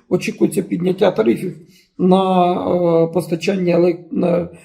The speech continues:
на водопостачання і водовідведення, послуг водоканалів. Також в середньому там до тридцяти відсотків, е, хоча, до речі, там в тому Житомирі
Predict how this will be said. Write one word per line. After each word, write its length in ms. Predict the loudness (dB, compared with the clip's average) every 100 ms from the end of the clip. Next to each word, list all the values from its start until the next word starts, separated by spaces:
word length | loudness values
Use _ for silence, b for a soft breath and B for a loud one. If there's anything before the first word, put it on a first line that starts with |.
| B 0
на 200 | 2 4
водопостачання 720 | 4 2 -4 -4 0 2 2
і 40 |
водовідведення, 840 | 0 0 0 2 2 2 0 -4 -8
послуг 380 | -8 -4 -4
водоканалів. 680 | -2 -4 -4 -6 -6 -10 -14 -20 b b -4
Також 200 | -2 2
в 40 |
середньому 400 | 2 2 0 -6
там 160 | -8 -10
до 100 | -4
тридцяти 360 | -4 -2 -2
відсотків, 460 | -2 -4 -8 -8 -12 b b b -6
е, 160 | -2 -2
хоча, 400 | -4 -2 -2 0
до 140 | 2
речі, 280 | 0 -2 -8
там 140 | -10
в 60 | -6
тому 200 | -4 -2
Житомирі 640 | -2 -2 -2 0 -4 B